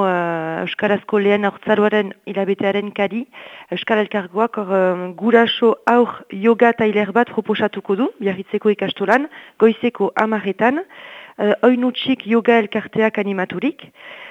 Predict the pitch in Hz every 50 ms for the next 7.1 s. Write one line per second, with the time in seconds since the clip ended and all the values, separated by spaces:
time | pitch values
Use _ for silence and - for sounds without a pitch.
0 | - - - - - 220 226 233 240 240 233 226 220 214 208 214 226 233 226 -
1 | 220 - - 247 208 214 208 208 - 214 226 262 277 262 247 233 - - 233 233
2 | 233 226 226 214 202 196 190 - 226 220 - - - 247 240 240 - 220 208 202
3 | - - 233 226 202 226 220 - 220 214 190 185 185 233 247 220 190 196 185 208
4 | 277 339 - _ _ _ - - - - - - - - - - - 190 202 -
5 | - - 202 185 208 202 190 196 - - 202 202 - - - 170 165 170 - -
6 | 214 208 214 214 202 208 214 208 208 190 - 220 208 - 196 - - 180 175 170
7 | 165 165